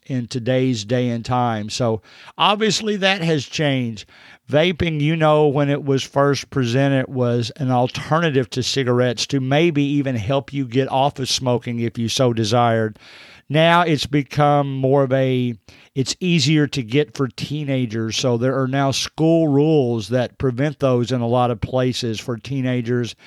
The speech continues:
And that's what the hot topic is in that regard today.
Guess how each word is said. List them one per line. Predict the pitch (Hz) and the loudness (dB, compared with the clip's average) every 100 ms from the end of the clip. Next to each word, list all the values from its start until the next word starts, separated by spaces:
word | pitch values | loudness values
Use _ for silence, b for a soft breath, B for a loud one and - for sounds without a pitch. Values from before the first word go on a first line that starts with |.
| B B B B | B B B B
And | 139 135 127 127 | 0 2 2 0
that's | 117 123 143 151 - - | -4 0 2 2 -2 -4
what | 135 139 123 | 0 0 2
the | 135 | -2
hot | 113 131 131 | 2 0 0
topic | - 131 127 135 | -2 -2 0 -4
is | 131 131 131 120 | -2 0 0 -2
in | 147 123 | -4 -2
that | 131 131 | -2 -2
regard | 139 123 131 131 | -4 -2 -2 -2
today. | - 135 165 127 | -4 -2 0 0